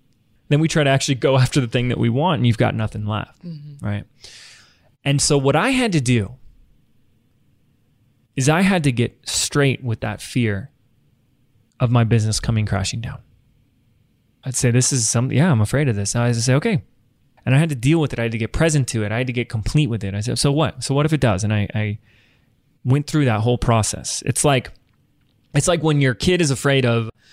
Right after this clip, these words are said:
Speaker 1: the boogeyman, what do you do? You open the closet and you shine the light and you say, "See, nothing's there." And you have to do that. You gotta go, it's like you gotta go in it and see it. So I said, "So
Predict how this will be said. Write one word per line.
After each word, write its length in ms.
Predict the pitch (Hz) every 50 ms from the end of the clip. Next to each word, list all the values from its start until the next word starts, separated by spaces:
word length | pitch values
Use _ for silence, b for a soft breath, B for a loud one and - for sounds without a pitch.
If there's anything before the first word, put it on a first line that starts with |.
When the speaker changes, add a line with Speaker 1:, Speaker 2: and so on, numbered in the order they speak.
| b b b
Speaker 1:
the 100 | 127 120
boogeyman, 560 | 123 139 139 147 135 127 120 127 185 269 254 _ B B B B B B
what 100 | - 127 131
do 40 | 147
you 60 | 156
do? 200 | 151 139 107 98 139
You 160 | - 123 123
open 280 | 131 131 135 135 165 175
the 80 | 185 185
closet 480 | - 175 151 143 139 135 139 139 - -
and 80 | 127
you 60 | 127
shine 400 | 123 - - - 131 127 127 127 127
the 80 | 123
light 180 | 117 117 113 104
and 100 | - 117
you 40 | 110
say, 160 | - - 117
"See, 560 | 120 - - - - 139 143 147 143 151 170 - -
nothing's 420 | 117 117 - - 123 117 107 -
there." 120 | - 113 107
And 120 | 101 107
you 60 | 107 110
have 180 | 120 127 -
to 80 | - 135
do 220 | 120 147 208 247 175
that. 240 | 127 95 - - -
You 100 | 123 113
gotta 200 | 131 131 131 131
go, 320 | 113 127 127 123 120 - b b b b b b b
it's 100 | b -
like 100 | 127 117
you 100 | 127 131
gotta 160 | 143 143 135
go 120 | 123 120 117
in 220 | - - 147 151 143
it 160 | 120 104 - _ _ _ _ -
and 120 | 113 104
see 320 | - - - - 165 143 113
it. 160 | 80 - _ _ _ _ _ _ _ _ _ _ -
So 100 | - 131
I 40 | 127
said, 160 | - 160 147
"So 320 | - 175 165 170 - -